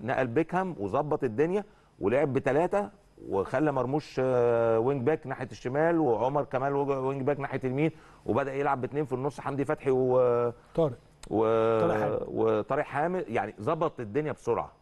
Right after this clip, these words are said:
Speaker 1: دي تحسب له بصراحه. لكن انا بقول ان الاجواء بت-، او اتخطفنا من الاول نتيجه اللي هم قالوه، ان ما كانش فيه تركيز. ليه؟ انا اركز والمباراه دي تبقى حافز كويس قوي لاكتشاف وجوه جديده.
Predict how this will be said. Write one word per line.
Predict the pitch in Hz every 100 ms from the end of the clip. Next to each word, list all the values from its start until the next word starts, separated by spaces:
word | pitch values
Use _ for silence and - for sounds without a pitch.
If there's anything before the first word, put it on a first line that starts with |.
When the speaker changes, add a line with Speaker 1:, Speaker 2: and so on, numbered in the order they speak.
| -
Speaker 1:
دي | 107
تحسب | 120 - 151 139
له | 107
بصراحه. | - 98 95 85
لكن | 95 151 160 214 185 - _ _ _ -
انا | 127 139
بقول | 117 107 95 -
ان | 95 98 98
الاجواء | 95 - 104 101 165 226
بت-، | 165 -
او | 113
اتخطفنا | 113 - 120 175 190
من | 151
الاول | 180 202
نتيجه | 156 123 160 160 - - _ _ _ 110
اللي | 120
هم | 120 131
قالوه، | 98 104 117 120 -
ان | 98 101
ما | 98
كانش | 123 135 110
فيه | 101 110 117 - 90
تركيز. | 90 - 101 87
ليه؟ | 139 170 - - - -
انا | 95 98
اركز | 120 - 139 113 - - _ _ -
والمباراه | 104 110 98 113
دي | 120
تبقى | 117 110 -
حافز | - 117 113
كويس | - 110 113 -
قوي | 120 117
لاكتشاف | 104 - 107 127 -
وجوه | 104 117
جديده. | 90 92 120 131